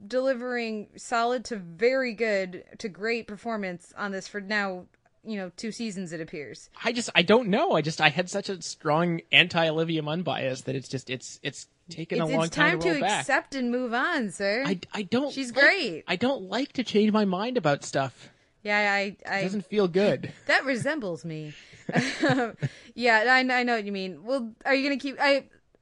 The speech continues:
Speaker 1: I shouldn't even ask. You are gonna keep hate watching and keep, uh, commenting, yes?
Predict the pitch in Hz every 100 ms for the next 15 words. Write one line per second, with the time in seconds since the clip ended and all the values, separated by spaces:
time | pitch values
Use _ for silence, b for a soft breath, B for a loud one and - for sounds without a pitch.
0 | - 262 262 277 226 196 156 - 233 262
1 | 254 226 214 226 - 214 202 185 185 190
2 | 185 180 - 185 180 196 175 185 175 208
3 | 180 170 170 175 170 175 190 -